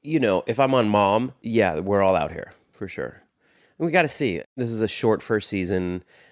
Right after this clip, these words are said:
It literally hasn't premiered yet, so we have no idea what we're working with. We had a kind of a weird scenario last year where when the show got picked up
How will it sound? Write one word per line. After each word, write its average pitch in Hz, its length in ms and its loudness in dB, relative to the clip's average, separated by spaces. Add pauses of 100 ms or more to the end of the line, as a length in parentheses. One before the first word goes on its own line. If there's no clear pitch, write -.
(180)
It 104 160 -8
literally 107 300 2
hasn't 104 280 0
premiered 90 340 -2
yet, 82 160 -4
so - 60 -14
we 104 60 -4
have 87 100 -6
no 95 400 0
idea 92 240 0
what 82 160 -2
we're 80 220 -6
working 73 360 -10
with. - 340 -16 (200)
We 127 220 0
had 143 220 2
a 135 120 4
kind - 380 -4
of 113 80 0
a 104 200 4
weird 107 520 -2
scenario 101 560 0
last 92 400 -2
year 90 240 -4
where 87 260 -2
when 87 180 -6
the 85 60 -8
show 110 260 -2
got 104 200 -2
picked - 240 -10
up 98 360 4